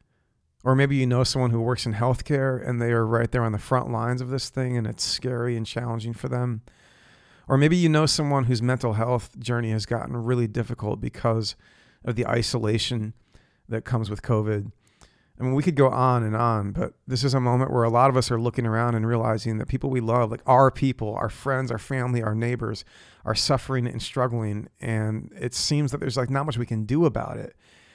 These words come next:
Um, and that, that sort of empathic connection, it can almost feel like a curse at moments like this. So all that was going on, and then I was sitting at my desk thinking about where we would go this week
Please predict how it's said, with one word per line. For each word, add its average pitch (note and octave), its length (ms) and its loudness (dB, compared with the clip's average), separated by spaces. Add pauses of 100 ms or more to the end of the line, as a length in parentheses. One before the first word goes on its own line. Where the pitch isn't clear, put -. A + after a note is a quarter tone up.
(340)
Um, A2+ 420 0
and C3+ 160 2
that, C#3+ 140 2
that D3 200 4
sort D#3+ 180 4
of C#3 200 0
empathic C3+ 680 0
connection, B2 480 -4
it A2+ 80 -6
can B2 100 -2
almost C3 260 -2
feel C3+ 160 -6
like C3 140 0
a - 220 -8
curse - 580 -2
at - 160 -6
moments G#2 340 -4
like - 160 -10
this. - 300 -12 (560)
So - 140 -2
all F3 160 12
that F#3+ 100 8
was D3+ 100 4
going C3 240 2
on, C3+ 220 4
and A#2+ 80 4
then B2 80 2
I A#2 60 2
was A2+ 260 -2
sitting C#3 320 0
at B2+ 60 -2
my A#2 100 -2
desk A#2+ 480 -2 (560)
thinking C3+ 280 0
about A#2+ 340 2
where C3 220 4
we B2+ 140 6
would A2 160 0
go B2 240 4
this A#2+ 240 0
week A2 260 -2